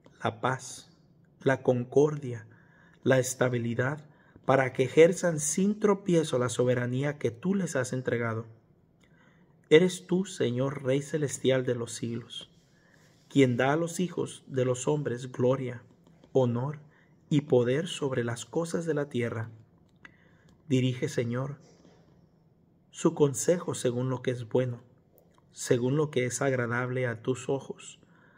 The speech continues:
para que ejerciendo con piedad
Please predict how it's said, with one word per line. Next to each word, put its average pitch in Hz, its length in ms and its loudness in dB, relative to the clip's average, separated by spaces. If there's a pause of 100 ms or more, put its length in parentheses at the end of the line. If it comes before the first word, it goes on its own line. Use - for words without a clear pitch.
(580)
para 127 260 0
que 123 120 -4
ejerciendo 185 840 -4
con 180 260 -4
piedad 156 440 -2